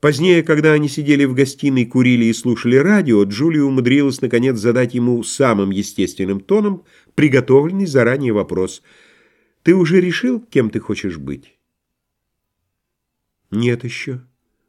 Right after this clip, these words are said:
«А что, это спешно?» «Ты знаешь, я сама в этом ничего не смыслю, но твой отец говорит, что если ты намерен быть адвокатом, тебе надо изучать в Кембридже юриспруденцию.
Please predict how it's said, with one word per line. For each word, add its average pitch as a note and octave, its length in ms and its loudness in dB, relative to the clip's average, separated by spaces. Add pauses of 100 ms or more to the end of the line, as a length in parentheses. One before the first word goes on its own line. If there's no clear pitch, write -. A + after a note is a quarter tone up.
(600)
«А A2 120 -6
что, G2 760 -4
это G2+ 180 -10
спешно?» D#3+ 560 -10 (1800)
«Ты A2 180 -2
знаешь, C3 880 0
я F#2+ 320 0
сама A2 460 0
в G2 80 -2
этом G#2+ 360 0
ничего G#2+ 440 0
не G2 140 0
смыслю, G#2+ 680 -4 (560)
но A#2 160 2
твой A2+ 280 4
отец E3+ 340 0
говорит, A#2 380 4
что - 360 0
если B2 380 0
ты C3 200 -6
намерен A2 520 2
быть A2 180 -2
адвокатом, G2 720 -2
тебе A2 300 0
надо F#2+ 320 -2
изучать G#2 440 -4
в - 100 -20
Кембридже F#2 600 -4
юриспруденцию. C3 1080 -4